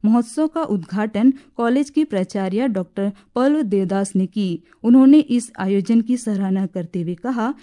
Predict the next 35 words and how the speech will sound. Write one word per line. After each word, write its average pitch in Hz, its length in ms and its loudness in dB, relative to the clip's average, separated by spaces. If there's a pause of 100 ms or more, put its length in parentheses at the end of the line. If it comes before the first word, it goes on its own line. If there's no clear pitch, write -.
(180)
कि 247 100 -2
टेक्नो 240 440 2 (260)
वेगेंजा 254 500 4
दो 214 160 0
हज़ार 196 320 -2
छब्बीस 226 460 -4
विद्यार्थियों 190 560 -4
के 262 180 -4
तकनीकी 196 560 -2
कौशल, 185 500 -6 (300)
रचनात्मकता 262 760 0
और 196 220 -2
टीम 202 280 0
वर्क 262 260 -4
के 208 60 -4
लिए 202 320 -2 (220)
एक 269 220 -2
अच्छा 269 360 -2
मंच 190 340 2
प्रदान 202 420 -2
करता 180 340 -8
है। 196 220 -4 (420)
इस 277 200 -4
महोत्सव 233 500 2
के 247 180 -6
दौरान 214 400 -2 (200)
डॉक्टर 202 340 -2
पल 233 300 -2
देवदास 202 480 -2
ने 180 220 0 (260)
जेएनआरएम 240 720 2
के 254 200 0
नए 214 260 4
वेबसाइट 214 500 -4
का 190 260 -4